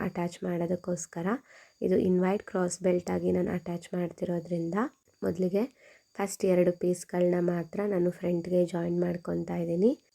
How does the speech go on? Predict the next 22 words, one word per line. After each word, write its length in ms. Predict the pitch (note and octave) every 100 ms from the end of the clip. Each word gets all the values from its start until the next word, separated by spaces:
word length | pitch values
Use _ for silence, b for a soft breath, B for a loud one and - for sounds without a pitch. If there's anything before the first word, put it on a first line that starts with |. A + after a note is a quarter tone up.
| _
ಈ 100 | G#3 F#3+
ರೀತಿ 280 | F3+ F3+ A3
ಸ್ವಲ್ಪ 320 | A3+ F#3+ F#3 F#3
ಕ್ರಾಸ್ 380 | - F#3+ F#3 -
ಶೇಪ್‌ಗೆ 560 | - F#3 F3 F3 F3+ F3+
ಬಿಟ್ಟು, 380 | F3+ F3+ - F#3+
ಮೂತಿನ 440 | F#3 F#3 F3 F3+ F3
ಬಿಟ್ಟು 360 | F3 E3+ - A3 D#4 b b _ -
ಈ 80 | F#3+
ರೀತಿ 260 | F3+ F#3 F#3
ಜಾಯಿನ್ 320 | F#3 F3+ F3+
ಮಾಡ್ಕೊಂಡು 420 | F3+ F3 - F3+
ಬರಬೇಕು. 480 | F3 F3+ F#3 F3+ - B3+ C4
ಇದು 220 | G3 F#3+ F#3
ಏನು 260 | F#3 F3+ F3+
ಡಾಟ್ 280 | F3+ F3+ F#3
ಹಿಡ್ದಿದ್ದೆ 420 | F#3 F3+ F3 F#3+
ಅದನ್ನು 360 | F#3 F3+ F3+ F3
ನಾನು 180 | F3 -
ಅರ್ಧಕ್ಕೆ 420 | F3+ F3 F3+ F#3
ಫೋಲ್ಡ್ 360 | F#3 F#3 F3+ F3+
ಮಾಡ್ಕೊಂಡಿದ್ದೀನಿ. 800 | F3 F3 - F3+ F3 F3 F3+ A3